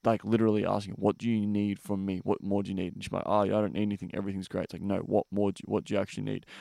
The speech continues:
Because you might not wanna say to hurt your feelings, but you're bridging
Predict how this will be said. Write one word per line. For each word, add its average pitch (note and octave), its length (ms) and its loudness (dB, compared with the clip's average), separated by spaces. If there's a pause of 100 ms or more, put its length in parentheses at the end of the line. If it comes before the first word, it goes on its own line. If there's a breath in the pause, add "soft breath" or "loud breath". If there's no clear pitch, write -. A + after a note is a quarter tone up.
(100)
Because - 220 -10
you G#2+ 60 2
might G#2+ 240 4
not G#2+ 120 -2
wanna G#2 180 -2
say G2+ 200 -4
to - 60 -6
hurt G#2 180 0
your - 80 -10
feelings, G#2 360 -4 (220 loud breath)
but A2+ 120 2
you're G#2 260 2 (800 loud breath)
bridging B2+ 380 -2